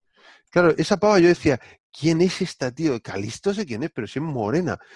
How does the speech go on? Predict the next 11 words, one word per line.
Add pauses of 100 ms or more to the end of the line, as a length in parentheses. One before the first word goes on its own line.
(220)
¿Quién
es
la
Dayana
Ramírez
esta?
¿Quién
es
la
Dayana
Ramírez?".